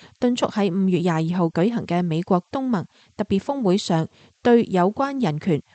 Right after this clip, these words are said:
民主同法治問題展開充分討論，包括俾東盟明確承認喺解決緬甸人權及人道危機方面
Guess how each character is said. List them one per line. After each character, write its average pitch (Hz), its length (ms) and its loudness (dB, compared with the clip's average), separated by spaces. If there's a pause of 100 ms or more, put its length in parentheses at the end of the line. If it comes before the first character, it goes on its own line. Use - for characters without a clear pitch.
民 165 200 0
主 175 280 2
同 - 220 -4
法 180 180 -2
治 170 200 -4
問 160 200 -2
題 - 200 -6 (220)
展 180 180 2
開 233 280 2
充 262 260 -6
分 165 240 -4
討 170 240 -2
論， 165 160 2 (720)
包 226 140 2
括 202 160 2
俾 165 240 0
東 240 200 0
盟 160 240 -2
明 156 240 -2
確 - 300 -4
承 165 100 -2
認 165 260 -2 (280)
喺 202 180 2
解 175 200 2
決 214 160 2
緬 180 260 0
甸 175 220 0
人 151 200 -2
權 160 220 -2
及 - 500 -6
人 151 200 -2
道 175 140 4
危 160 200 -2
機 254 160 -2
方 269 240 -2
面 185 240 0